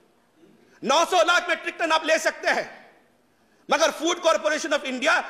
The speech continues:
जिसकी दायित्व है, केंद्र सरकार जिसका दायित्व है, ये राज्य सरकार का दायित्व नहीं है फूड प्रोक्योरमेंट, कॉन्स्टिट्यूशनली है कि केंद्र सरकार को फूड प्रोक्योरमेंट करना पड़ेगा, राज्य सरकार सिर्फ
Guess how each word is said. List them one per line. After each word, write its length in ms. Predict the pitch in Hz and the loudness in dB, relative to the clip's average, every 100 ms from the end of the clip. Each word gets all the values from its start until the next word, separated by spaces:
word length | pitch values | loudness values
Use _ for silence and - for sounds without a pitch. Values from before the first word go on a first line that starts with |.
| - 247 | -8 -6
जिसकी 220 | 277 311 | -4 -4
दायित्व 460 | 190 294 - 359 320 | 2 2 2 0 0
है, 160 | 202 - - - _ _ _ _ _ - | 0 -6 -16 -20 _ _ _ _ _ 0
केंद्र 300 | 302 320 320 | 0 0 0
सरकार 560 | 277 - 311 339 - - | -2 2 2 2 0 -6
जिसका 200 | - 311 | -2 0
दायित्व 460 | 294 359 381 381 | 2 0 0 0
है, 200 | 302 - 233 | 0 0 0
ये 80 | |
राज्य 220 | 254 294 320 | 0 0 0
सरकार 300 | 330 320 320 | 0 2 0
का 120 | 302 | 2
दायित्व 280 | 302 320 330 | 0 -2 -4
नहीं 160 | 339 | -2
है 100 | 370 | -2
फूड 200 | 320 330 | -4 -6
प्रोक्योरमेंट, 520 | 330 320 320 302 196 - - _ _ _ _ - | -6 0 0 0 -6 -10 -20 _ _ _ _ -4
कॉन्स्टिट्यूशनली 800 | 262 285 - 370 - 339 339 277 | -2 -2 0 0 2 -2 0 -2
है 140 | - - - - _ _ _ | -4 -8 -20 -20 _ _ _
कि 100 | 254 | -8
केंद्र 340 | - 262 277 262 | 0 0 0 0
सरकार 400 | 254 - 320 320 | 0 2 2 2
को 160 | 302 | -2
फूड 260 | - 294 - | -2 -4 -4
प्रोक्योरमेंट 500 | 294 - 285 285 294 | -8 -2 0 0 -2
करना 280 | 269 294 311 | -2 0 0
पड़ेगा, 340 | 285 285 285 - - - | 0 2 2 0 -8 -6
राज्य 320 | 170 262 320 302 | 0 2 0 -4
सरकार 340 | 262 294 277 | -4 -2 -2
सिर्फ 180 | 302 | -2